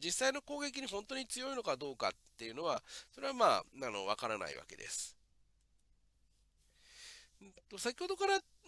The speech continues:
少しずつ言ってるんですけども、パスワードで認証するっていうやり方っていうのは、やっ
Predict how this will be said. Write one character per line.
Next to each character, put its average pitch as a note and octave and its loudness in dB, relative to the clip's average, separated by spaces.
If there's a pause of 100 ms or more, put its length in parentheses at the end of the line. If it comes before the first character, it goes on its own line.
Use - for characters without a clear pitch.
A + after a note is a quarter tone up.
(460)
少 D#4+ -4
し - -4
ず G4+ -2
つ B3+ -2
言 E3+ 0
っ - -12
て G#3 6
る A3 2
ん G3 -10
で C#3 2
す - 0
け - -8
ど A2+ -10
も、 C3+ 0 (140)
パ G3 -4
ス F#3 -2
ワ G#3+ 2 (160)
ー A3 0
ド D3+ 4 (840)
で E3+ 2
認 E3 -4
証 D#3+ 2
す E3+ -2
る E3 0
っ E3 -4
て - -6
い B2 0
う A#2+ -2
や A#2 2
り A#2 -4
方 A#2+ 0
っ A#2 0
て - -10
い G#2+ -4
う - -8
の G#2 -4
は、 G2 0
や G2+ 2
っ - -6